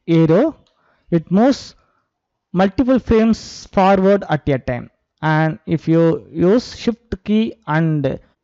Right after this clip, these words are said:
left arrow key to move multiple frames backward at a time. And if you press up arrow once, the playhead moves first frame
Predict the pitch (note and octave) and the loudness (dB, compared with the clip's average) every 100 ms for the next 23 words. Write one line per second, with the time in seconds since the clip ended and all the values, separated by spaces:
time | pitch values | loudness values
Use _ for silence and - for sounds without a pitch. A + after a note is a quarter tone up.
0 | _ - G3 - A3 F3+ F3+ E3+ - G3+ | _ -2 -2 0 2 4 4 2 0 -2
1 | E3 - _ _ _ _ _ _ _ E3 | -2 -6 _ _ _ _ _ _ _ 0
2 | E3 E3+ - _ - F#3+ G3+ - - E3 | 2 0 -6 _ -2 0 0 -2 -8 -2
3 | G3 G3 B3+ B3+ - G3+ G3+ - D#3 D#3+ | -2 -2 0 0 0 0 0 -2 0 0
4 | E3 E3+ E3+ D3 - B2 - A#2+ B2+ E3+ | 0 0 0 0 -4 -10 -6 -8 -8 -18
5 | _ _ _ _ _ _ D3+ E3 E3+ F3 | _ _ _ _ _ _ -2 0 0 -2
6 | F3 E3+ - A3 - - - F3+ - A3 | 0 -2 0 -2 -2 -14 -6 -4 -2 2
7 | G3+ G#3 G3 E3 G3 A#3 - _ _ _ | 4 4 2 2 0 -2 -8 _ _ _
8 | _ _ _ _ _ _ _ _ _ _ | _ _ _ _ _ _ _ _ _ _
9 | - E3 - A3 A#3 A#3 A#3 F#3+ E3+ F#3+ | -2 -2 0 2 2 2 -2 -2 0 2
10 | F#3+ - - _ _ _ _ - G#3+ - | 0 -2 -20 _ _ _ _ -4 -4 -2
11 | B3+ - F#3+ C#3 - | -4 0 0 -2 -8